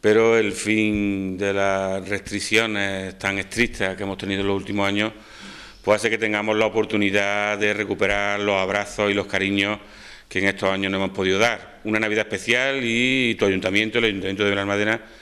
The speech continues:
pues ha querido estar a la altura con un sinfín de actividades, algunas que se mantienen en el tiempo en otros años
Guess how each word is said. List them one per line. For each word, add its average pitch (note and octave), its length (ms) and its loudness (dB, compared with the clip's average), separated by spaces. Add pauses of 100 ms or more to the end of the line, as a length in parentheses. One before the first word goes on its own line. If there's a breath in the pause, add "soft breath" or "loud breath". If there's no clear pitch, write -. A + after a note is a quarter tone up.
(340 loud breath)
pues F#2 180 4
ha - 20 -4
querido G2+ 260 4
estar G2 280 -2
a G2+ 60 -2
la G2+ 80 0
altura G#2+ 480 0 (420 loud breath)
con F#2+ 160 -2
un G#2 720 0
sinfín G2+ 480 2
de G#2+ 80 4
actividades, A2+ 580 0
algunas G#2 380 -2
que - 80 -10
se A2 100 -4
mantienen G2+ 500 -2
en G2 40 -4
el F#2+ 160 -4
tiempo B2 320 -2
en A#2+ 80 -2
otros A2 240 0
años A#2+ 240 -2